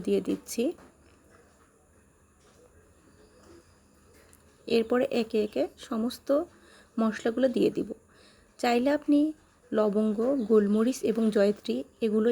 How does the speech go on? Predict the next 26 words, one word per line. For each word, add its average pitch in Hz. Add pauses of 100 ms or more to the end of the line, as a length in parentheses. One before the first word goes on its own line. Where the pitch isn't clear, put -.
একটু 247 (140)
ভেজে 240 (600)
তারপরে 214 (120)
গুঁড়ো 226
করেও 226
দিতে 208
পারেন, 202 (400)
কিন্তু 240 (120)
আমি 240
গুঁড়োটা 214
না 233
দিয়ে 262
আস্তটা 233
ব্যবহার 214
করতে - (100)
বেশি 220
পছন্দ 196 (120)
করি। - (1400)
রসুন 220
বাটা, 214 (320)
আদা 214
বাটা, - (500)
জিরা 208
বাটা, 214 (880)
এলাচ, 208 (640)
দারচালা, 196